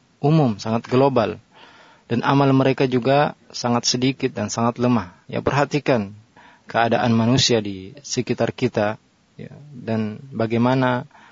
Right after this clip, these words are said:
pengetahuan mereka tentang keimanan. Ilmu syar'i yang merupakan bagian dari keimanan,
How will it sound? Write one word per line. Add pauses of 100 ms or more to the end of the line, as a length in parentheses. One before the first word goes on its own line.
pengetahuan
mereka
tentang (560)
keimanan. (1040)
Ilmu
syar'i
yang
merupakan
bagian
dari
keimanan,